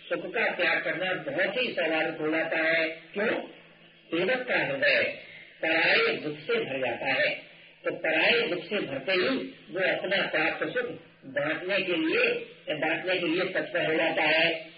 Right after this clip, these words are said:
इससे ये भी सिद्ध होता है कि भाई, सुख काल में सेवा के बल की आवश्यकता है। सेवा का अर्थ ये नहीं है कि आप किसी का दुख मिटा सकते हैं। सेवा का अर्थ है कि आप अपना सुख बांट सकते हैं, दुख नहीं मिटा सकते।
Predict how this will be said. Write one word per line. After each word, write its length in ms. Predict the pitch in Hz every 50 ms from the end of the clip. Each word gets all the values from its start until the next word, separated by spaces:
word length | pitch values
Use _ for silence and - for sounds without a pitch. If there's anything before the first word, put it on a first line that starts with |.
| - -
इससे 260 | 220 - - - -
ये 320 | 156 151 175 185 247 269 285
भी 60 | 262
सिद्ध 220 | - 214 180 160
होता 200 | 165 156 156 165
है 440 | 156 143 143 185 240 - 294 - - - - - - -
कि 60 | - -
भाई, 540 | 156 143 156 180 233 262 262 - - - - - - - -
सुख 220 | - 269 254 226 -
काल 240 | - 165 160 160
में 400 | 156 156 175 233 269 269 - -
सेवा 560 | - - - - - - 185 208 254 285 277 269
के 120 | 214 202
बल 180 | 185 170 165 160
की 100 | 151 151
आवश्यकता 440 | 135 135 - - - - - -
है। 260 | - - 160 156 143 - - - - - - - - - - -
सेवा 220 | 208 226 247 240
का 120 | 233 226
अर्थ 160 | 196 190 185 - 180
ये 100 | 175 170
नहीं 280 | 160 226 240 269 220
है 60 | - -
कि 420 | 175 - - - - - - -
आप 200 | - - - -
किसी 200 | - 165 165 180
का 120 | 165 175 143
दुख 200 | - - - 151
मिटा 280 | 143 139 151 139 -
सकते 200 | - - - -
हैं। 200 | 139 127 110 - - - - - - - - -
सेवा 180 | 175 180 185 190
का 240 | 185 - 165 139 135
अर्थ 180 | 143 135 135
है 340 | 139 135 156 190 233 262 269 269 - - - - - - -
कि 220 | 165 175 - - -
आप 920 | - 139 139 143 151 165 185 190 208 233 233 233 262 277 269 277 - - - - - -
अपना 480 | 147 151 - 240 - 185 202 214 220
सुख 300 | - - - - - 220
बांट 500 | - - - 151 151 - - - - -
सकते 300 | - 147 - - - -
हैं, 200 | - - - - - - - - - 156 127
दुख 200 | 190 185 202 269
नहीं 100 | 320 330
मिटा 220 | 302 277 254 226
सकते। 380 | - - - - - - -